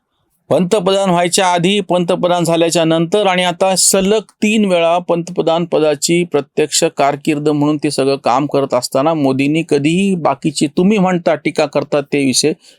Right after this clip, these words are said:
प्रायोरिटीनं समोर आणले नाहीत. या विकासाच्या कामातून दुसरा एक फार मोठा विलक्षण असा संदेश जगभरामध्ये गेलेला आहे.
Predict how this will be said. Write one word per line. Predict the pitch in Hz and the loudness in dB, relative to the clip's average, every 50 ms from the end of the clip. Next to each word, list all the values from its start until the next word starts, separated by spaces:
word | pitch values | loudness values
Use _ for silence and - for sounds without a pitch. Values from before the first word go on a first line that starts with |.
| _ _ _ | _ _ _
प्रायोरिटीनं | - 139 135 135 131 123 135 135 127 127 | 0 0 0 2 0 -2 0 0 -2 -2
समोर | 123 - 120 110 107 104 | -2 -4 -4 -2 -2 -2
आणले | 98 92 92 92 85 | -2 -2 -2 -4 -6
नाहीत. | 76 65 60 - - _ _ _ _ _ _ _ _ _ _ _ _ _ - _ - - - - - _ _ - | -6 -8 -12 -18 -20 _ _ _ _ _ _ _ _ _ _ _ _ _ -20 _ -20 -20 -20 -20 -20 _ _ 0
या | 143 180 202 | 0 2 2
विकासाच्या | 202 185 175 - 180 185 175 190 180 170 190 185 | 2 0 0 0 0 0 2 0 0 0 0 0
कामातून | 180 185 170 175 170 165 - 196 190 180 | 0 0 0 2 0 0 0 0 0 0
दुसरा | 160 165 151 - 170 170 165 | 0 -2 -2 0 0 0 0
एक | 175 175 - - - | 0 -2 -4 -4 -2
फार | 170 165 165 | -2 0 0
मोठा | 160 156 151 - 175 175 175 185 185 185 - - - _ _ _ _ _ _ - | 0 -2 -2 -2 -2 -2 0 -2 -2 -4 -6 -6 -10 _ _ _ _ _ _ -10
विलक्षण | 123 110 120 151 190 196 - - - 220 196 | -2 -2 0 2 0 0 0 -2 0 2 2
असा | 175 160 - - 170 | 2 2 2 0 0
संदेश | 156 - - 151 143 139 139 147 156 143 | 0 0 0 0 0 0 0 0 -2 -2
जगभरामध्ये | 110 117 - 156 147 135 143 143 139 135 127 120 110 117 | 0 0 0 0 0 0 0 2 2 2 2 0 0 -2
गेलेला | 110 101 101 98 101 98 95 87 | -2 -2 -2 -2 -2 -2 0 -2
आहे. | 80 78 82 101 - | -2 -2 -4 -8 -8